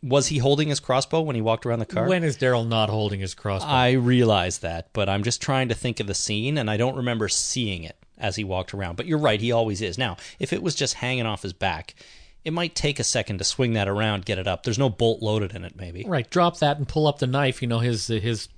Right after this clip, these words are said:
Speaker 2: knife stance.
Speaker 1: Yeah, yeah.
Speaker 2: Yeah, you don't, you don't screw with Daryl and his
Speaker 1: <laughs>
Speaker 2: knife stance.
Speaker 1: Sneaky knife stance.
Speaker 2: Yeah.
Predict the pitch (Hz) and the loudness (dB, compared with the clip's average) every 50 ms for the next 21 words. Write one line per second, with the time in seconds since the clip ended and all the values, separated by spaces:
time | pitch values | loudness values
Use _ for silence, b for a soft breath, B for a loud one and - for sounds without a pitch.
0 | - - 135 120 120 135 143 - - - 165 160 185 190 - - - 139 147 151 | -10 -6 -4 -2 0 0 0 -2 -2 -2 -2 -2 -2 -2 -4 -4 -2 0 2 2
1 | 120 107 110 117 - - 131 139 131 117 135 156 175 170 - - - - 156 147 | 2 0 0 -2 -4 -4 -2 -2 0 0 0 2 2 0 -2 -4 -8 -4 -2 0
2 | 165 170 151 - - 185 190 196 170 131 123 139 165 170 156 139 117 113 104 101 | 0 0 -2 -2 0 2 4 4 4 4 4 4 4 6 4 4 4 2 2 4
3 | - 151 175 - - - 104 101 95 - - - 127 120 - 123 107 104 110 117 | 4 4 2 0 0 -2 -2 0 0 0 -2 -2 -4 -4 -4 -4 -4 -2 -2 -4
4 | 113 - - - 78 80 95 - - 240 247 175 117 90 | -4 -6 -8 -10 -10 -10 -10 -8 -4 0 2 2 2 0